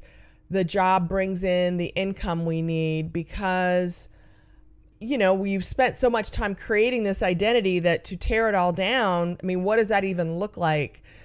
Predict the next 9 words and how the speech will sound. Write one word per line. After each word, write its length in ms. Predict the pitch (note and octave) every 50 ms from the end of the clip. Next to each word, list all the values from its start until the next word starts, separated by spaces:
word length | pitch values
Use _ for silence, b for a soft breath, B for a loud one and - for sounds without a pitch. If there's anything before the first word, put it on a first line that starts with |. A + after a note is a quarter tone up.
| b b b b b -
It, 280 | G#3 G3 F#3+ - - -
it's 460 | G3 G3 F#3 F#3 - - - - - - - - - -
the 200 | - G#3+ G#3 G3+
idea 500 | F#3+ F#3+ F3+ E3+ F3 G#3+ A3+ B3 B3 A3+
of 260 | G3 F3+ E3+ E3 - -
pivoting 480 | - - C#4 C4 A3+ A3+ G3 F3+ F3+ E3+
becomes 760 | - F3+ F3 - - G#3+ F#3+ F#3 F3+ F3+ F3 F3 E3+ - - - - - - - _ _ - -
so 640 | - - - - - A#3+ A3+ G#3+ G#3+ G#3 F#3+ - - -
overwhelming 1600 | G#3 A3 A3 G#3 G3+ G#3 G3 F#3+ F#3 F3+ F3+ F3 - - - - - E3+ E3+ F3+ F#3+ G3+ A3+ A#3 G#3+ F#3+ C3 G2 A#2 B2 F3